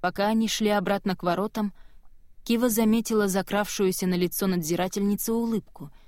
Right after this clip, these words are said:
и задумалась. «А может, на самом деле Наари не такой уж и плохой человек?» Но от одной мысли об этом у Кивы внутри всё сжалось, и она отказалась думать об этом дальше.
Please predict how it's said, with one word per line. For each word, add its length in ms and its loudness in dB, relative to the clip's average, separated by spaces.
и 80 -2
задумалась. 720 -4
«А 80 -2
может, 380 0
на 100 0
самом 400 0
деле 240 0
Наари 540 -2
не 140 0
такой 400 -2
уж 160 -6
и 40 -2
плохой 400 -4
человек?» 600 -8
Но 140 0
от 120 0
одной 300 0
мысли 340 0
об 200 2
этом 360 -2
у 100 -2
Кивы 360 -2
внутри 400 0
всё 260 -2
сжалось, 640 -4
и 80 -2
она 260 2
отказалась 600 0
думать 400 0
об 100 -4
этом 320 -4
дальше. 400 -6